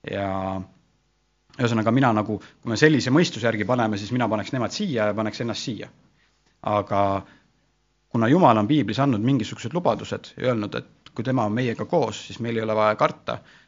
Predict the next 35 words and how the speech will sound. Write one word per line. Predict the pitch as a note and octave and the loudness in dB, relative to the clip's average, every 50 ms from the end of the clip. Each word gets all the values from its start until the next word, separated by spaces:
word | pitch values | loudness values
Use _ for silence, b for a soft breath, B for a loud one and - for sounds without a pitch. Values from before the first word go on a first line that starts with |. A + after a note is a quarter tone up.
| b b _ - | b b _ -16
siis | - - A2 G#2 - - - - - - - _ _ _ _ _ _ _ _ - | -10 -8 -6 -6 -4 -4 -4 -6 -6 -8 -12 _ _ _ _ _ _ _ _ -4
tänu | B2 B2 A#2+ | -2 0 2
sellisele | C#3 C#3+ C3 G#2 A#2 A2+ C3 | 2 2 2 2 0 0 2
olukorrale | C3+ C3+ A#2+ G#2+ A2 G#2+ G#2 G#2 G#2 | 2 2 0 0 0 0 0 -2 -2
ma | G#2+ G#2+ | -2 -2
tahangi | - B2 B2 G#2+ F#2+ G2+ | -2 -2 0 -2 -2 -2
vastu | B2 B2 - - G#2 | -2 -2 -4 -4 -8
võtta | A#2 - - - G#2+ | -8 -6 -6 -4 -2
mingit | A#2+ B2+ A2+ - - | -2 -2 -4 -4 -4
tegevust, | D3+ C#3+ C#3+ A2 G2+ G#2+ - - - b b b b b b b | -4 -2 -2 -2 -4 -4 -6 -10 -14 b b b b b b b
mis | G#2 G2 C3 | -4 2 4
mingis | D3+ E3+ E3+ C3 G#2+ G#2+ | 4 6 6 4 2 0
mõttes | A2+ G#2+ - - - | -4 -6 -8 -6 -2
tundub | - C#3+ C#3 A2 F#3+ - - | 0 0 2 0 0 -4 -4
tegelikult | C3 - A#2 G#2+ G#2 - - - | -4 -4 -4 -4 -6 -6 -4 -4
jabur. | C3 - - - - - B B B B B B | -4 -4 -4 -6 -12 -14 B B B B B B
Enamik | C3+ C#3+ C3 G#2+ G2 G2 - C3 | -2 0 0 0 0 -2 -2 -2
inimesi | A#2 A2 G2 G2+ F#2+ G#2+ G#2+ | -2 0 -2 -2 -2 -2 0
maailmas | A#2 A2 G2 F#2+ - - G#2+ G2 | 0 0 0 0 -2 -4 -4 -4
ei | G2 G2+ - | -4 -2 -2
saa | A#2 G2+ F#2+ | -2 -2 -2
sellega | G#2 G2 G2+ G2+ G2+ | -4 -6 -8 -6 -6
hakkama. | F#2+ C3+ - - - - - - B B B B B B - - - | -6 -6 -6 -8 -10 -10 -10 -12 B B B B B B -18 -8 -2
Ma | A#2+ A#2 | -2 -2
ütlen | A2+ A#2 A#2+ | 0 2 4
ausalt, | B2+ D3 B2 G2+ G2 - G2+ | 4 4 4 2 0 -2 0
mina | A#2 B2 A2+ G2+ | 2 2 2 2
ei | G2 G2 | 2 2
tea, | - F#2 F#2 | 0 0 0
kas | G2+ F#2 - | -2 -4 -6
ma | G2+ F#2 | -4 -4
sellega | G#2+ G2 F#2+ G2+ G2+ G2+ | -4 -4 -4 -4 -4 -4
hakkama | C3 - - F2+ F2 - - | -6 -6 -8 -10 -12 -10 -10
saan. | - A1+ G#2+ - - _ _ _ _ _ _ _ _ _ _ - G#2+ | -10 -10 -12 -14 -18 _ _ _ _ _ _ _ _ _ _ -6 -4
Aga | G2+ F#2+ F2+ - F#2+ F#2+ | -4 -4 -4 -4 -4 -4